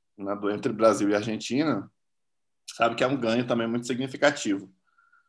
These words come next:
né? E o Barão também, né, nas fronteiras, que ele consegue o condomínio da, da Lagoa Mirim, né, lá com, com o Uruguai, né, vai conseguir, de fato, fazer uma, uma questão, né, regional ter mais,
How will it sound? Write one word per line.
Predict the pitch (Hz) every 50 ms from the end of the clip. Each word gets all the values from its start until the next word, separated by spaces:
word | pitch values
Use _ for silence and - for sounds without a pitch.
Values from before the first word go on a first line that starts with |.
| _ _ _ _ _ _ -
né? | 98 104 101 104 107 104 104
E | 107
o | 107
Barão | 107 120 120 113 113 117 117
também, | - 120 110 110 107 110 110 104 101 101 98
né, | 101 104 104
nas | 104 104 98 101 -
fronteiras, | - 117 117 113 - 113 110 110 113 113 104 101 98
que | -
ele | 98 98
consegue | 95 101 101 - 98 101
o | 95
condomínio | - 107 104 104 104 104 104 104 104 104 101
da, | 98 98 92 95
da | 95 95 98
Lagoa | 101 101 98 98 98 95
Mirim, | 101 98 95 95 104 120 123 113
né, | 101 101
lá | 98 95 95 98 98
com, | - 98 98 98 95 95 95 95 - -
com | 101 101
o | 101
Uruguai, | 98 101 98 92 90 101 110 123 120 113 110 - - _ _ _ _ _ _ _ _ _ -
né, | 98 101 101 101
vai | 95 104 104 117 - 175
conseguir, | 139 131 131 - 147 123 127
de | 127 151
fato, | 147 - 151 139 139 175 - - 113 101 101 - _ _ _ _ _ -
fazer | - 117 120 113 101 104 104 113 123 143 151
uma, | 143 131 131 120 117 113 107 101 95 92 95 92 92 92 92 - _ _ _ _ _ _ _ _ _ _ _ _ _ _ _ _ _ -
uma | - 101 104 104 98
questão, | - - - 101 95 - - 104 104 107 104 98
né, | 98 101 98
regional | 101 107 101 107 113 104 101 101 110 127 127 - - - _ _ _ _ _ _ _ _ _ _ _ -
ter | 127 123 135
mais, | 139 135 117 113 123 123 - - - - -